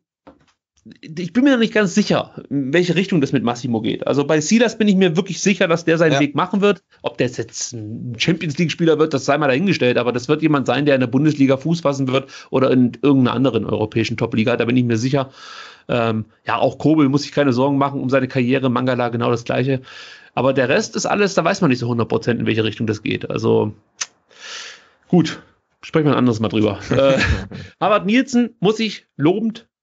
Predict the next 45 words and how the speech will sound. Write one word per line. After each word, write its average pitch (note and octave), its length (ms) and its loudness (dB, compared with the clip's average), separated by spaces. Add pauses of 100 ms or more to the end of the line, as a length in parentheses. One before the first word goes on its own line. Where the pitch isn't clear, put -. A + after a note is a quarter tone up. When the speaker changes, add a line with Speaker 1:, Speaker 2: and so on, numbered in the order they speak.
(140)
Speaker 1:
hervorheben, F#3 640 0
habe C3+ 120 -2
ich C3+ 80 -6
ja C3+ 60 -6
vorhin E3+ 180 0
schon D#3 160 -4
angedeutet. E3 520 2 (420)
Also C#3 140 0
zum D#3 180 -2
einen G3 260 2
ist F3 120 -2
es F3 120 -2
halt E3+ 180 0
ein E3+ 40 -2
enorm E3 420 4
laufstarker C#3+ 500 0
Spieler, F3+ 480 0
der C#3+ 460 2
deine C#3 380 -2
Innenverteidigung D#3 720 0
immer G3+ 220 4
wieder F3 200 0
vor E3+ 140 0
Probleme D3+ 300 2
stellt, D3+ 220 0
fast D3 240 -4
elf F3+ 220 2
Kilometer E3+ 400 2
hat D#3 120 -2
er D3 80 2
als C#3 120 0
Stürmer D#3 320 0
abgespult. F3 760 0 (460)
Also C3+ 180 2
das D3 200 0
ist - 400 -2
richtig, D#3+ 260 0
richtig D#3 240 -6
gut. F#3 180 0
Hatte E3 180 2
zwar D#3+ 200 -2
auch F3+ 80 -2
so G3 120 -4
ein F3 100 -2
paar E3+ 380 -2